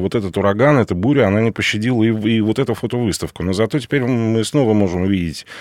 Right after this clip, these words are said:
эти ни на что не похожие, м, фотографии, возле ж-, и возле каждой из которых можно стоять буквально часами. Я, правда, ещё не был там, но я вот просто видел, э, пресс-релиз этот. И давайте, наконец, мы скажем, что на них изображено, сколько времени будет работать ваша выставка. Но прежде ещё представим,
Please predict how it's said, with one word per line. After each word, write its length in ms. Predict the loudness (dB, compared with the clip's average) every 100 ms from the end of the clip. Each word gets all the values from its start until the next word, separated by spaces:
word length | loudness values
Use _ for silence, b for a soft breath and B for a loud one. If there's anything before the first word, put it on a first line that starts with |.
| B B B B 0
эти 220 | 2 4
ни 140 | 2
на 160 | 2 0
что 180 | 0 0
не 100 | 0
похожие, 640 | 0 0 0 2 2 0 -4
м, 300 | -6 -4 -6
фотографии, 520 | -2 0 2 0 0
возле 280 | -2 0 -2
ж-, 120 | -2
и 180 | -2 0
возле 260 | 0 -2 0
каждой 240 | -2 -2
из 40 | -4
которых 320 | -4 -4 0
можно 240 | 0 0
стоять 320 | -2 0 0
буквально 460 | 0 -2 0 2 0
часами. 420 | -2 0 0 0
Я, 140 | -2 -2
правда, 240 | -2 -2
ещё 180 | -2 0
не 160 | 2
был 160 | 2 2
там, 200 | 0 0
но 100 | 2
я 120 | 2
вот 120 | 2 0
просто 320 | -4 -4 -4
видел, 400 | -2 0 -2 -4 B B B B B
э, 280 | -6 -2 -2
пресс-релиз 580 | -2 -4 -2 0 0 0
этот. 380 | -2 -4 -6 -4
И 260 | -2 0 0
давайте, 360 | 2 0 0
наконец, 380 | 0 2 0 0
мы 120 | -2
скажем, 340 | -2 0 -2 -2
что 200 | -4 -4
на 100 | -2
них 220 | -4 -4
изображено, 560 | -4 -2 -2 0 0 0
сколько 320 | -2 -2 0
времени 340 | 0 2 0
будет 300 | -2 -4 -2
работать 340 | -2 -2 -2 -4
ваша 240 | -4 -2
выставка. 460 | -2 -2 -4 -6 -4
Но 80 |
прежде 340 | -2 -2 -2 -2
ещё 220 | -2 -2
представим, 580 | -2 -2 0 2 2